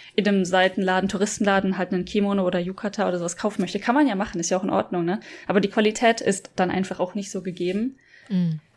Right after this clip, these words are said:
Speaker 1: Ähm, und ich glaub, weil dieser Laden sehr be-, berühmt ist, dass die schon darauf achten, dass die qualitativ hochwertige Secondhand-Ware verkaufen. Und
Speaker 2: Mhm.
Speaker 1: die Preise sind halt wirklich in Ordnung. Also klar, bei manchen hat man gesehen, die Waren getragen, ne?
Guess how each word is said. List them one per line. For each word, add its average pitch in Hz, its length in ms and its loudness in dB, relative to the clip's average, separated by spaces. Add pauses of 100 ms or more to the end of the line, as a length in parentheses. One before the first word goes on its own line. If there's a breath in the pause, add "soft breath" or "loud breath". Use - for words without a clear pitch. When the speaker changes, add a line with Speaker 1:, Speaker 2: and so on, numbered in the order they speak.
Speaker 1:
Ähm, 208 420 2
und 208 80 0
ich 214 80 -2
glaub, 226 260 4
weil 220 140 4
dieser 220 220 2
Laden 214 260 2
sehr 220 140 4
be-, 202 240 -4
berühmt 233 500 2
ist, 202 300 0
dass 214 140 2
die 196 100 -4
schon 214 180 0
darauf 190 140 2
achten, 190 300 -2
dass 190 200 0
die 190 480 -4 (200)
qualitativ 202 580 0
hochwertige 180 560 2
Secondhand-Ware 180 800 -6
verkaufen. 185 720 -4 (280 soft breath)
Und 170 180 2
Speaker 2:
Mhm. - 20 2
Speaker 1:
die 196 100 0
Preise 214 320 0
sind 196 180 0
halt 185 280 -2
wirklich 208 400 0
in - 60 0
Ordnung. 180 520 -4
Also 185 240 2 (240 loud breath)
klar, 233 300 2
bei 208 100 2
manchen 233 320 2
hat 233 100 0
man 226 140 2
gesehen, 220 560 2
die 196 220 -6
Waren 233 320 2
getragen, 175 520 -8
ne? 233 280 -8